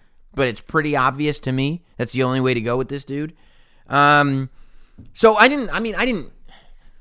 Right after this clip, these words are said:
you, it wasn't a, a, a great match by any stretch, but I thought there were fun parts to it. You know, I, I wasn't upset watching it. I just thought it was kind of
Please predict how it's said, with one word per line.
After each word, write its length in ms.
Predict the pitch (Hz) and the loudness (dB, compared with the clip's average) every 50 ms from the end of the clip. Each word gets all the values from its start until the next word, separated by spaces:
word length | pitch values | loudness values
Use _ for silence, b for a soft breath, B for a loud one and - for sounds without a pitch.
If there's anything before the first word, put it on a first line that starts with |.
| b b b b - | b b b b -14
you, 180 | - 151 170 147 135 - | -8 -8 -8 -8 -8 -10
it 560 | - - - - - - - - - 180 196 208 | -10 -10 -10 -12 -18 -20 -20 -14 -2 -2 0 2
wasn't 300 | 240 247 196 202 175 139 | 2 2 2 0 -2 -2
a, 320 | 104 95 123 123 98 80 | -4 -6 -8 -8 -10 -10
a, 300 | 80 67 58 50 50 - | -12 -16 -18 -14 -10 -8
a 40 | 127 | -8
great 440 | 107 101 107 123 131 135 127 - - _ - _ _ _ - | -8 -8 -4 0 0 0 0 -2 -8 _ -20 _ _ _ -16
match 640 | 117 113 113 127 139 131 110 98 - - - - _ _ - - _ _ _ _ _ _ _ | -12 -8 -4 -2 -2 -2 -2 -4 -8 -16 -18 -20 _ _ -20 -20 _ _ _ _ _ _ _
by 280 | 104 107 120 123 120 117 | -10 -2 -2 0 0 0
any 220 | 117 127 131 123 | -2 -2 -2 -4
stretch, 480 | 110 - - 101 107 101 107 - - 107 | -6 -8 -8 -8 -6 -6 -6 -8 -10 -6
but 140 | 107 147 151 | -2 0 0
I 80 | 170 | 0
thought 460 | 190 - 214 196 165 - - 123 139 | 0 0 0 -2 -2 -2 -6 -12 -6
there 100 | 139 139 | -4 -2
were 140 | 131 123 117 | -2 -2 -2
fun 280 | - - 120 117 113 107 | -2 -4 -4 -4 -4 -6
parts 300 | - 110 104 107 - - | -6 -6 -6 -6 -6 -8
to 140 | - 113 120 | -8 -8 -8
it. 100 | 139 - - | -8 -8 -6
You 80 | 147 | -4
know, 120 | 139 131 127 | -4 -2 -2
I, 140 | 123 135 143 | -2 -4 -4
I 160 | - 139 147 | -2 -2 0
wasn't 400 | 156 170 165 135 131 117 104 - _ _ _ - _ - _ _ _ - | 0 0 -2 -2 -6 -8 -8 -12 _ _ _ -20 _ -20 _ _ _ -6
upset 540 | 131 113 - - - - 139 139 165 143 - | -6 -4 -4 -10 -6 -2 -2 -2 -2 -2 -2
watching 400 | 123 120 113 123 - - 113 110 | -2 0 0 -2 -4 -8 -8 -6
it. 140 | 127 147 | -6 -6
I 80 | 143 139 | -6 -8
just 160 | 135 139 - | -10 -10 -4
thought 160 | - 151 139 | -2 0 0
it 40 | 135 | 0
was 120 | 107 113 - | -2 -4 -6
kind 220 | 139 131 127 127 | -6 -6 -6 -6
of 200 | 123 113 107 - | -8 -8 -10 -14